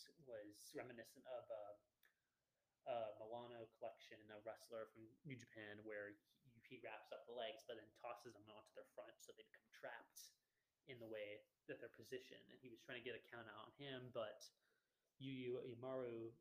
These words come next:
managed to free Yano for whatever reason, and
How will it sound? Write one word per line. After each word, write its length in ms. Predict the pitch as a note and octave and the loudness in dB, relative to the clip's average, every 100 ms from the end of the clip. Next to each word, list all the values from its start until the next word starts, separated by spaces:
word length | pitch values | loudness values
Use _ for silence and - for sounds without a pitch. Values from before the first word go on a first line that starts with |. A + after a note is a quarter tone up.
| _ F3 | _ -6
managed 480 | D3 A#2+ A2+ - - | -2 -2 -2 -4 -2
to 160 | A2+ A2+ - _ F3 C#3 - - | 0 0 -2 _ -10 -8 -6 6
free 160 | E3+ D3 C3 | 6 6 6
Yano 320 | C3+ A#2 A#2+ A#2 A#2 | 8 8 6 2 0
for 80 | |
whatever 320 | G#2+ A#2 A2+ A2 | 4 6 6 4
reason, 400 | A2+ A2+ A#2+ A2 | 2 2 2 0
and 320 | A2+ A2 | 0 -2